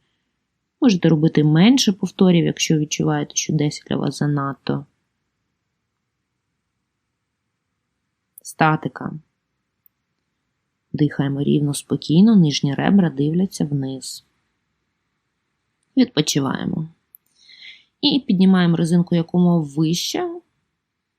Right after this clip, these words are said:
розводимо долонями в сторону і згинаємо руки лише в ліктях. Лікті високо, долоні розведені резинкою,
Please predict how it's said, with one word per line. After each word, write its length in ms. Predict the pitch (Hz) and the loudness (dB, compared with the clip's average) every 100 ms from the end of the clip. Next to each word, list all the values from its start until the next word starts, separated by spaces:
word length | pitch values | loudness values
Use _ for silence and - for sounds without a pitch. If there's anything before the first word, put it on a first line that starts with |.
| _ _ | _ _
розводимо 680 | - 208 190 185 180 170 160 | 0 0 2 2 2 4 2
долонями 460 | 151 156 160 151 151 | 0 -2 -2 -2 -6
в 60 | |
сторону 600 | - - - 277 330 320 | -8 -6 -2 0 0 -2
і 120 | - 240 | 0 0
згинаємо 680 | 202 202 196 175 160 156 | 2 2 2 2 0 0
руки 280 | 185 220 - | -2 -2 0
лише 500 | 160 165 - 160 175 | 0 -2 -4 0 2
в 100 | 196 | 4
ліктях. 580 | 190 151 - - - - | 4 2 -4 -12 -12 -6
Лікті 440 | - 156 - - | -2 -2 -2 -4
високо, 800 | 143 127 147 185 - - - 262 - | -4 0 0 2 0 -4 -4 -4 -2
долоні 420 | 147 151 165 160 | -2 2 2 2
розведені 840 | 160 165 147 147 156 147 147 139 139 | 2 2 0 -2 0 0 -2 -4 -8
резинкою, 760 | 139 127 131 135 - 196 269 | -10 -6 -6 -6 -4 2 2